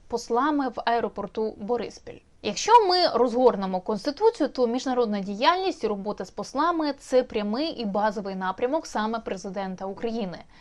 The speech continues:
Е, тому хочеться спитати: а чим же в цей день так сильно мов зайнятий український президент Володимир Олександрович,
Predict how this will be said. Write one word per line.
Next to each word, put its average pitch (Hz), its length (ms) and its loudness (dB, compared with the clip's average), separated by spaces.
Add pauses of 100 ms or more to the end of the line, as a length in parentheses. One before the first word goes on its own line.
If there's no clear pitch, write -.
(480)
Е, 202 260 -4
тому 254 220 -2
хочеться 349 500 0
спитати: 269 720 -4
а 196 240 -2
чим 320 320 -4
же 254 200 0
в 220 100 -8
цей 214 240 -4
день 262 320 -2
так 208 260 -6
сильно 226 360 -2
мов 196 200 -4
зайнятий 208 460 -2
український 220 520 -6
президент 202 680 -6
Володимир 196 500 -4
Олександрович, 202 920 -6